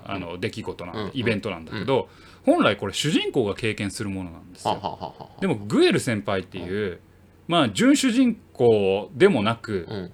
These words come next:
Speaker 1: まあ、早くのい-、一人目ぐらいの。
Speaker 2: なんか、Twitterではもう、グエル主人公だったけどな、なんか。
Speaker 1: <laughs> そうそうそうそう。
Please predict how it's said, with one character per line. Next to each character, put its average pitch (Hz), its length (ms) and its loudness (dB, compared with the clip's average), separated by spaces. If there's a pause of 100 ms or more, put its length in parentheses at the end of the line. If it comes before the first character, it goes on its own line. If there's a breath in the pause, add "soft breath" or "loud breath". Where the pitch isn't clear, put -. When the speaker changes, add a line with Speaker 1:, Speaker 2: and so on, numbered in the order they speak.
Speaker 1:
ま 180 120 2
あ、 110 200 2 (380)
早 160 280 4
く 175 100 -2
の 180 120 2
い-、 - 140 -4 (640)
一 143 220 4
人 120 100 4
目 117 140 4
ぐ 110 180 0
ら 107 160 -2
い 82 60 -8
の。 95 220 -8
Speaker 2:
な 180 100 -2
ん - 20 0
か、 156 60 -2
Twitter 240 500 0
で 123 80 4
は 107 80 2
も 110 320 0
う、 104 60 -6
グ 151 180 0
エ 156 60 2
ル 117 80 0
主 117 120 -6
人 131 160 0
公 104 120 -2
だ 80 80 0
っ - 40 -12
た 90 100 -8
け - 60 -8
ど 87 60 -6
な、 104 80 -4
な 113 80 -2
ん - 40 -4
か。 147 120 6
Speaker 1:
<laughs> 170 160 8
そ - 160 10
う - 20 12
そ - 0 -
う - 40 12
そ 185 160 12
う 170 200 8
そ 151 120 4
う。 - 40 4